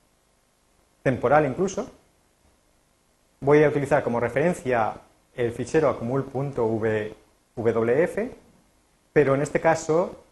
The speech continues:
lo que voy a hacer es un, una simulación comparada. Voy a decirle que compare las salidas, determinadas salidas, en este caso A C C, con las de la simulación funcional previa. Me vengo aquí, Waveform Comparison Settings,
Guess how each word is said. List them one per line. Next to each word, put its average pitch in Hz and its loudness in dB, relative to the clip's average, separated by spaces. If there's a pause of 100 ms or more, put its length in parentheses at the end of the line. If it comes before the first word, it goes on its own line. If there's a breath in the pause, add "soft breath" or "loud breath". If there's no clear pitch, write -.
(240)
lo 123 -4
que 123 -2
voy 135 2
a 147 2
hacer 147 0
es 143 -2
un, 143 -12 (300)
una 127 -8
simulación 127 -8
comparada. 113 -8 (1800)
Voy 139 2
a 156 6
decirle 156 2
que 131 0
compare 127 2
las 139 0
salidas, 135 -2
determinadas 117 -2
salidas, 147 -4
en 120 -6
este 113 -8
caso 135 -4
A 123 -4
C - -8
C, 202 -4 (800)
con 139 -2
las 127 0
de 127 0
la 123 0
simulación 123 -4
funcional 113 -6
previa. - -12 (1200 soft breath)
Me 120 0
vengo 123 0
aquí, 170 2
Waveform 127 0
Comparison 120 -4
Settings, - -4